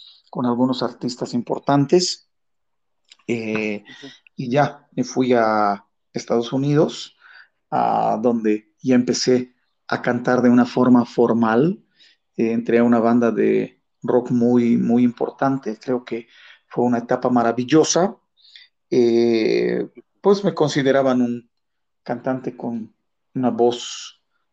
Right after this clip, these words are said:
Speaker 1: fantástica. Mm, y una noche en un show mi voz solamente se cortó, pensé que era el micrófono,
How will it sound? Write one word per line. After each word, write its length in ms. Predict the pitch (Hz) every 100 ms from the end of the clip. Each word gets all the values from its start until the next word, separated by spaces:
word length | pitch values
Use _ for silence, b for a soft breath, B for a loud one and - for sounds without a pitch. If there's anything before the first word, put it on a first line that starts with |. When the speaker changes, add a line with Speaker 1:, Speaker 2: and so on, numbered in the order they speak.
| _ _
Speaker 1:
fantástica. 920 | - 123 139 127 - 127 156 180 - _ b b b b b b _ -
Mm, 880 | 135 131 127 127 123 120 117 117 110 - _ - _ _ _ _ _ -
y 120 | 139
una 180 | 147 143
noche 500 | 156 160 165 156 - -
en 120 | 131
un 100 | 131
show 480 | - 135 139 151 151
mi 100 | 127
voz 220 | 123 -
solamente 760 | - 131 127 127 131 127 113 107 _ _ _ _
se 220 | _ - -
cortó, 600 | 117 - 123 151 208 - -
pensé 340 | 117 107 123
que 360 | - 117 117 -
era 220 | 117 151
el 280 | 127 117 110
micrófono, 760 | 113 - 120 - 120 151 196